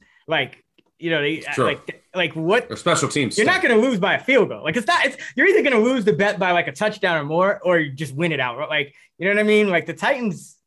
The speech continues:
Speaker 1: field goal kicking, now they have, what, Sam Ficken? I don't know. I mean, it scares me a little just because I, I really don't know what's going on with Arizona's corners.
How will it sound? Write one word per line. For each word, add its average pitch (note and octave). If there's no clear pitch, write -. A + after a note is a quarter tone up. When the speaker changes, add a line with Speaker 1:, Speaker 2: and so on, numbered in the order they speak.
Speaker 1:
field G3
goal F3+
kicking, D#3
now D#3
they E3
have, D3
what, C#3+
Sam D3
Ficken? D3
I C3+
don't C#3+
know. C#3
I F#3
mean, B3
it D#4
scares A#3+
me C4
a B3+
little B3+
just G#3+
because G3+
I, E3
I D#3+
really E3+
don't D#3
know C#3+
what's B2+
going C#3+
on B2+
with B2
Arizona's B2
corners. C#3